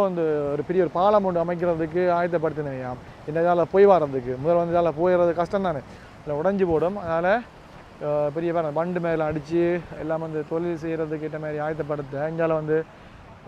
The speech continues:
அஹ், பெரிய பெரிய இந்த கல்லுவல் எல்லாம் வந்து குமிச்சு கிடக்கு. நான் நினைக்கிறேன் பாலம் போடுறதுக்கு போல.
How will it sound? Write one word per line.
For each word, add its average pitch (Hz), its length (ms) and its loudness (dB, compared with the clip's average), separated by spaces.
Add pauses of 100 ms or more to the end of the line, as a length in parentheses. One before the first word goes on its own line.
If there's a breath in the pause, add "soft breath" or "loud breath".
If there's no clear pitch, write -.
அஹ், 135 580 -6 (100)
பெரிய 160 240 -4
பெரிய 147 260 -4
இந்த 135 120 -4 (140)
கல்லுவல் 160 400 -4
எல்லாம் 139 180 -8
வந்து 135 160 -10
குமிச்சு 160 220 -8
கிடக்கு. 131 200 -6
நான் 135 100 -10
நினைக்கிறேன் 143 300 -8
பாலம் 156 260 -2
போடுறதுக்கு 139 420 -6
போல. 143 140 -4